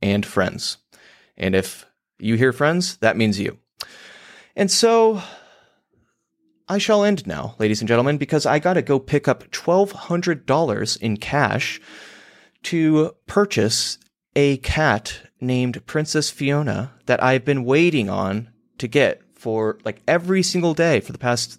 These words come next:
three or four months. Because ever since Sir Mister Bigglesworth Shepper the third passed away in January, well, ever since then, Brodus has been looking for a companion to hump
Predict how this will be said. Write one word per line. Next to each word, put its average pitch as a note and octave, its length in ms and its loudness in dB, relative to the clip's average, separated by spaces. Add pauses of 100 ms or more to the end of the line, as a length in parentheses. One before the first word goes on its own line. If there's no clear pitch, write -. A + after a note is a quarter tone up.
three D#3 180 0
or C3+ 100 4
four A#2 240 0
months. - 460 -2 (460)
Because C3 440 0 (260)
ever F3 280 2
since - 460 -4 (220)
Sir E3+ 600 0
Mister D3 440 -4
Bigglesworth C#3+ 1000 -2
Shepper C#3 560 -2
the A2 140 -2
third A2+ 500 0
passed B2+ 340 0
away A2 540 2
in G2+ 340 -2
January, G#2+ 680 -2 (1300)
well, D#3 360 2 (120)
ever E3 180 -2
since F3 240 -4
then, F3+ 240 2
Brodus E3+ 500 2
has D#3 160 2
been D3 260 -2
looking D3+ 360 -2
for A#2+ 480 2
a A#2+ 60 -2
companion A#2+ 840 -2
to C3 120 -2
hump A2 380 -2